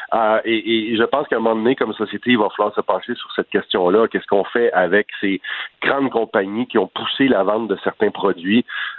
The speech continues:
Euh, puis on l'a très bien vu dans plusieurs, euh, documentaires ou émissions sur le fait qu'ils ont une responsabilité face, euh, au fait qu'on a, on a voulu créer des dépendances avec des gens qui avaient des, des douleurs, qui avaient des maladies qui, qui, qui devaient être soignées,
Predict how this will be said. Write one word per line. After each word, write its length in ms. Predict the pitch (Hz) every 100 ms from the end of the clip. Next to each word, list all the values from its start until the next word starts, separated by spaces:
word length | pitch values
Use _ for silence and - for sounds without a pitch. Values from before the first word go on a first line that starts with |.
| -
Euh, 180 | 101 98
puis 100 | -
on 60 | 104
l'a 100 | 101
très 160 | - 120
bien 180 | 113 92
vu 140 | 110
dans 140 | 110
plusieurs, 360 | 87 90 101 98
euh, 280 | 90 90 85
documentaires 640 | 90 - 101 85 98 98 90
ou 100 | 87
émissions 400 | 82 - 104 110 - - -
sur 140 | -
le 80 | -
fait 200 | - 110 -
qu'ils 680 | 104 104 95 90 87 101 101
ont 120 | 104
une 120 | 98
responsabilité 1040 | 98 113 - - 98 98 - 90 - 113 110
face, 280 | - 107 - -
euh, 420 | 87 82 80 76 64 58 - - - - 50 -
au 140 | 90
fait 200 | - 113
qu'on 200 | - 101
a, 120 | 98 92
on 160 | 82 87
a 60 | 92 85 95
voulu 240 | 117 123 127
créer 480 | - - 120 127
des 160 | 127 107
dépendances 640 | 104 - 92 87 104 107 -
avec 240 | 80 95 -
des 160 | 92
gens 140 | 87 107
qui 120 | 98
avaient 140 | 87
des, 300 | 92 85 78 -
des 100 | 90
douleurs, 360 | 92 85 101
qui 80 | -
avaient 100 | 87
des 80 | 87
maladies 420 | 90 85 82 101
qui, 200 | - 85
qui, 180 | - 87 - -
qui 80 | -
devaient 160 | 90 92
être 100 | -
soignées, 360 | 98 87 110